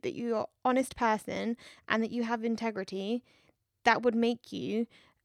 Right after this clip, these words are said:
show that you could be a strong candidate for the medical school that you're interviewing at. Now, I think it's really important in terms of showing your human side that you s-, also hide your nerves.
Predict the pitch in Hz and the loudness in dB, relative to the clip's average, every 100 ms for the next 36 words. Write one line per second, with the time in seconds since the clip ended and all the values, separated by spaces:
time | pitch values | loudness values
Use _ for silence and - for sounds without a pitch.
0 | _ - - 240 214 196 - 208 - 214 | _ -10 0 4 4 2 -4 -6 -6 -4
1 | 202 - 233 214 208 214 _ _ _ _ | -4 -2 2 4 2 -2 _ _ _ _
2 | _ - 220 208 190 185 - _ - 240 | _ -6 -2 0 2 2 0 _ -10 2
3 | 240 233 220 - 202 - 185 190 - 202 | 6 8 6 4 -6 -4 -4 -4 -6 -6
4 | 208 214 196 196 185 98 90 107 - _ | -4 -4 -4 -6 -8 -6 -8 -8 -10 _
5 | _ _ _ _ _ _ _ _ _ _ | _ _ _ _ _ _ _ _ _ _
6 | _ _ _ - 269 262 - 254 294 285 | _ _ _ 4 6 6 4 2 2 2
7 | 269 302 311 320 269 247 - 202 208 247 | 4 4 6 4 4 2 2 -2 -2 -2
8 | 226 226 226 226 220 - 277 277 247 202 | -4 0 0 0 -2 2 4 6 4 -2
9 | - 190 - - - - - - _ - | -8 -10 -8 -6 -6 -6 -10 -20 _ -6
10 | 226 240 233 254 _ 262 285 277 - - | -2 -2 -2 -6 _ 6 6 6 0 2
11 | 233 - - 247 247 233 233 214 58 - | 2 -2 0 4 4 4 4 4 2 -2
12 | - | -8